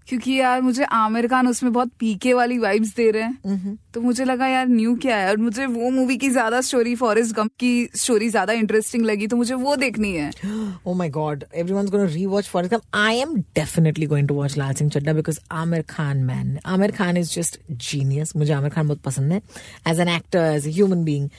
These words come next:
Speaker 2: Um, and आमिर and करीना का ये combination, I mean, just looking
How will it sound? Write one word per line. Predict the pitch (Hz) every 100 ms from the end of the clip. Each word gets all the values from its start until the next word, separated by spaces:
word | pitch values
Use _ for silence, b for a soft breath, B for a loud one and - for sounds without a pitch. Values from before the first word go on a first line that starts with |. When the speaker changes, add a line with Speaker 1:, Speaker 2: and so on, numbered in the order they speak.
| B B 170
Speaker 2:
Um, | 185 190 196 196 - - -
and | 220 - -
आमिर | 196 226 269
and | 247 190
करीना | 170 175
का | 175 175
ये |
combination, | 165 147 139 135 135 143 147 B B B B -
I |
mean, | 220 226 - 202 180
just | 285 -
looking | 294 294 277 269